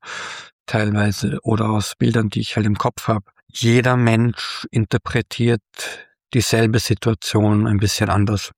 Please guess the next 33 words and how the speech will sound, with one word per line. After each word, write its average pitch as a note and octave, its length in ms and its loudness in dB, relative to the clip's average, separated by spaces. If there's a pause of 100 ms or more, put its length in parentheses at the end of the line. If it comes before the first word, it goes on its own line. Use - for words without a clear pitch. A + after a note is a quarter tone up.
(220)
Das A2 200 0
heißt, A2+ 360 -2
selbst - 340 -4
wenn A2+ 140 2
der A2+ 80 2
Duft - 280 -2
jetzt - 200 -2
für A#2 120 -2
mich - 500 -2 (300)
hundert B2 280 0
Prozent A2+ 480 0
das A2+ 260 -2
widerspiegelt, A#2+ 800 2
was A#2 160 -2
ich - 160 -10
möchte, A#2 640 0 (680)
ist A2 140 2
es G#2 160 0
für A2+ 220 0
wen G#2+ 140 2
anderen A2+ 600 0
halt - 240 -2
wieder G2+ 160 0
ganz G2+ 200 0
anders. G2+ 360 0 (1000)
Das A2 200 -2
heißt, A2 260 0 (580)
ich - 160 -2
hab A#2 180 0
mich A#2 180 2
quasi A2 340 2
ein G#2+ 100 2
bisschen A2+ 640 2